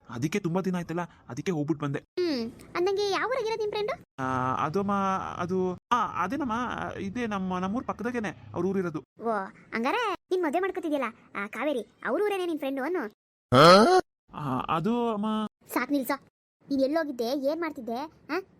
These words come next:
Speaker 2: ನನ್ಗೇನು ಗೊತ್ತಾಗಲ್ಲ ಅನ್ಕೊಂಡಿದ್ಯಾ ನೀನು? ಅಲ್ಲ, ನನ್ ತವಲೆ ಸುಳ್ಳು ಹೇಳಿ ಹೋಗಂತದ್ ಏನಿತ್ತ ನಿಂಗೆ? ಆ,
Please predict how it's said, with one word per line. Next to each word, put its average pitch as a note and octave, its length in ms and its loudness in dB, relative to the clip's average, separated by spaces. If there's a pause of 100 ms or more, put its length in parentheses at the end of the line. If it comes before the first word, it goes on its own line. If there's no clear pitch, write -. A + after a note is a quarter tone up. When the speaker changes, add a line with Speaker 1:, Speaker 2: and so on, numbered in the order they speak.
(120)
Speaker 2:
ನನ್ಗೇನು C#4 300 -2
ಗೊತ್ತಾಗಲ್ಲ D4 420 -2
ಅನ್ಕೊಂಡಿದ್ಯಾ A3 400 -6
ನೀನು? G#3 160 -8 (320)
ಅಲ್ಲ, E4+ 100 2 (300)
ನನ್ D4 180 -2
ತವಲೆ F4+ 200 -2
ಸುಳ್ಳು E4 260 0
ಹೇಳಿ E4 160 0
ಹೋಗಂತದ್ C#4 440 -2
ಏನಿತ್ತ D4 320 0
ನಿಂಗೆ? C#4+ 200 -6
ಆ, - 240 -8